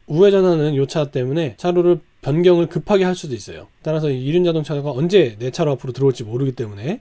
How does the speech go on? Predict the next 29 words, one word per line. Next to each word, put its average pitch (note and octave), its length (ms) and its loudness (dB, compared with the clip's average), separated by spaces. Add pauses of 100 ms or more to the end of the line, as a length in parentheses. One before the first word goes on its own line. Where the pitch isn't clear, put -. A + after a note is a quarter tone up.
(120)
위험 C#3 300 0
요인이라고 B2+ 400 0
볼 B2+ 100 -6
수 F3+ 280 -2
있습니다. A2 520 -8
따라서 F3 220 0
가장 E3+ 260 0
위험한 E3 260 2
요인 D#3 160 0
두 C#3+ 120 -4
가지는요, D3 560 0
전방 D#3+ 400 0
반대 D3 240 -2
차로에서 D3 320 -2
좌회전을 D#3 480 -2
시도하는 C#3+ 380 -4
화물차가 C#3 380 -6
상충이 E3+ 300 -4
일어나기 A#2+ 240 -6
때문이고, B2 680 -6
삼 - 180 -2
차로 F#3 200 2
진행 D3+ 240 0
중인 C#3 200 0
이륜차가 C#3 340 -2
언제 C#3 260 2
들어올지 C#3 360 2
모르기 A#2 280 -4
때문이에요. G#2 460 -8